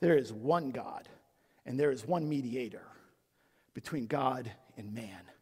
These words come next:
It's the man, Christ Jesus. Put that down as a definition of who we're talking about here. Westminster Larger Catechism, question thirty-six says, "Who is the mediator of the covenant of grace?"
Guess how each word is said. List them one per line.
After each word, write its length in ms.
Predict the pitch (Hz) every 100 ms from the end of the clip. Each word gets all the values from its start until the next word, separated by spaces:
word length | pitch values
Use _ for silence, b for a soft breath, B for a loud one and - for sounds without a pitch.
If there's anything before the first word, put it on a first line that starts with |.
| _ _ _ _ _ _ _ _ _ _
It's 140 | - -
the 80 | 196
man, 500 | 247 240 214 - - b b b _
Christ 320 | - 95 -
Jesus. 560 | - - - - - - _ _ _ _ _ _ _ _ _ _ _ _ _ _ _ _ _ _ _ _ -
Put 160 | 185
that 220 | 165 175 147
down 200 | 135 120
as 80 |
a 80 | 123
definition 600 | 131 123 127 139 - 98 92 - _ _ _ _ _ _ -
of 120 | -
who 80 | 139
we're 120 | 117
talking 360 | - 107 - 120
about 220 | - -
here. 180 | - - - _ _ _ _ _ _ _ _ _ _ _ _ _ _ _ _ _ -
Westminster 500 | 120 - 147 135 127
Larger 280 | 127 131 120
Catechism, 540 | - 117 127 127 117
question 300 | 117 139 -
thirty-six 480 | 120 131 117 143 127
says, 180 | 127 110
"Who 140 | 151
is 100 | 143
the 100 | 113
mediator 580 | 117 127 143 139 127 123
of 100 | 107
the 80 | 113
covenant 380 | - 139 131 127
of 100 | 123
grace?" 580 | 143 165 117 - -